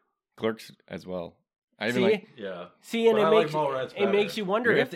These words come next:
Speaker 2: if there, is there a person in the world that feels the way we feel about Mallrats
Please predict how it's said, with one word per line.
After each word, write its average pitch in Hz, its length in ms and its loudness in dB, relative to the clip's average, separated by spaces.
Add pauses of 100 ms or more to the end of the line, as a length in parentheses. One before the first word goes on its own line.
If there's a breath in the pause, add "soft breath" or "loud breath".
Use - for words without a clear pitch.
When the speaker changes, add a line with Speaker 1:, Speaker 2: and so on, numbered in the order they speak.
Speaker 2:
if 180 200 -8
there, 180 180 -2
is 160 260 -4
there 180 200 -2
a 175 40 -2
person 170 400 -6
in 160 80 -2
the 160 80 -2
world 170 300 -6
that 120 200 -8
feels 143 360 -6 (600)
the 139 120 -4
way 135 300 -4 (140)
we 151 180 -12
feel 160 260 -8
about 147 300 -6
Mallrats 113 560 -8